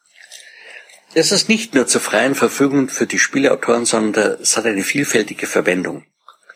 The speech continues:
Ich mache ja ziemlich viele Aktionen für, an den Schulen hier. Die Grundschule. Ich hatte zum Beispiel vor zwei oder drei Jahren ein, ja, das ging über vier Monate,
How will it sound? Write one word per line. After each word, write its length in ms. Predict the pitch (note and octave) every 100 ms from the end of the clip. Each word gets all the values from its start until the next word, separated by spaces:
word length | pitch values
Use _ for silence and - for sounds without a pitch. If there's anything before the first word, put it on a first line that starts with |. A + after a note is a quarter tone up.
| - - - - - - B2+
Ich 160 | -
mache 180 | C#3 D3
ja 100 | C3+
ziemlich 320 | - D#3 C#3
viele 240 | - C#3 G#2+
Aktionen 760 | - - A#2 B2+ B2+ B2 - -
für, 680 | - - A2+ A2 G#2+ G2 G#2
an 160 | - G#2+
den 160 | G2 F#2
Schulen 460 | - G#2 F#2+ E2
hier. 340 | C#2 E2 D2 - _ _ -
Die 60 |
Grundschule. 680 | - C3 C3+ - B2 A#2 A2+ - _ - - - - -
Ich 120 | A#2+
hatte 200 | - C#3
zum 200 | B2+ G#2+
Beispiel 720 | G#2 A#2 - - B2 B2 A#2
vor 260 | - G#2
zwei 400 | - - F2+ G2
oder 80 | F2
drei 220 | - F2
Jahren 340 | - F#2+ A#2 A#2+ _ - - - - _ _ _ -
ein, 800 | - G#2 G#2 G#2 G#2 G2+ G2+ - _ _ _ _ _ _ _ _ - -
ja, 440 | - F#2 F#2 F#2 - - - _ -
das 180 | F#2+ -
ging 160 | A2
über 160 | A2 F#2+
vier 260 | - G#2
Monate, 760 | F#2 G#2+ C3 C#3 C#3 B2+ B2+